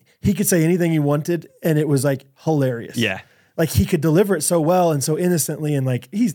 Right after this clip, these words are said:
Speaker 1: he means nothing by that.
Speaker 2: Yeah.
Speaker 1: But then if we say the same thing, it's like,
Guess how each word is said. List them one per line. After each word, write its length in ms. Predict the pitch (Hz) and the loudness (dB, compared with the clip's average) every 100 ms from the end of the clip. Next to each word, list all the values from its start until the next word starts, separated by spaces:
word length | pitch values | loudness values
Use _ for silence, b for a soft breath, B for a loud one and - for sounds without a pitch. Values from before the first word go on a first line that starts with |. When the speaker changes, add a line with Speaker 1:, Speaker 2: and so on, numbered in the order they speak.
| - | -4
Speaker 1:
he 140 | 220 196 | -2 0
means 180 | 127 | 0
nothing 300 | 117 104 110 | -4 -8 -10
by 160 | 107 107 | -10 -6
that. 200 | 131 170 | -2 0
Speaker 2:
Yeah. 200 | 110 98 b b - | 0 -4 b b -4
Speaker 1:
But 120 | 156 | 0
then 220 | 175 165 | 2 2
if 100 | 135 | 0
we 140 | 151 147 | 0 0
say 160 | 156 | 0
the 80 | 131 | 0
same 260 | - 139 120 | 0 -2 0
thing, 320 | 131 120 113 | -2 -4 -6
it's 160 | 139 - | -10 -8
like, 240 | 98 - | -10 -10